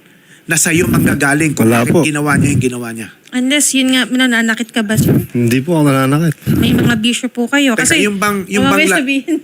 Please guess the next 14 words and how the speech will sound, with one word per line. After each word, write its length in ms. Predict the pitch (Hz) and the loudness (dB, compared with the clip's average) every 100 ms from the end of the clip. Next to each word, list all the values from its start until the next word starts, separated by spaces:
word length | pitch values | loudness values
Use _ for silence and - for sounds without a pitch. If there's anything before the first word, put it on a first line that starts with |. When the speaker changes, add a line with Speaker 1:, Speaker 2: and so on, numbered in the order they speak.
| - | -6
Speaker 3:
<laughs> 160 | - 285 | -4 0
nanumbubugbog 800 | 269 285 277 285 269 285 311 277 | 0 0 0 0 0 0 -2 0
o 100 | 269 | 0
ano. 360 | 285 294 - 277 - | 2 2 2 -2 -8
Speaker 1:
<laughs> 220 | - - | -12 -4
Yung 140 | 196 196 | -2 0
bang 160 | 214 208 | 0 2
lalaki 380 | 196 180 190 | 2 2 0
nakabuntis 480 | 175 160 147 151 156 | -2 -2 0 0 0
sa 80 | 147 | 0
kanya 180 | 135 170 | 0 0
may 140 | 151 | 0
asawa 280 | 117 107 110 | -2 -2 0
din? 180 | 120 | 0